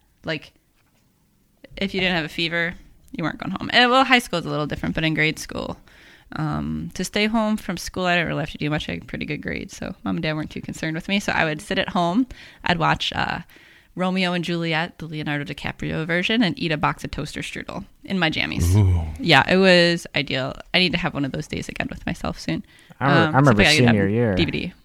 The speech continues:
Speaker 1: Hmm.
Speaker 3: Senior year of high school, I had it made 'cause my best friend was, he was, uh,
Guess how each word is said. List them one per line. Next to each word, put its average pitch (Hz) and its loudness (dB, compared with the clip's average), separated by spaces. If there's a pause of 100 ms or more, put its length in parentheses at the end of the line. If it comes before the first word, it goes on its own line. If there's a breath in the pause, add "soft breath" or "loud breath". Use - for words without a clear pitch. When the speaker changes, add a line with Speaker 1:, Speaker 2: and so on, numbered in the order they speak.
Speaker 1:
Hmm. 202 0
Speaker 3:
Senior 120 2
year 113 4
of 95 0
high 113 4
school, - 0
I 98 0
had 107 0
it 85 -6
made 107 -4
'cause - -8
my 98 0
best 92 0
friend 104 4
was, 92 -2 (1040)
he 110 0
was, 101 2
uh, 92 4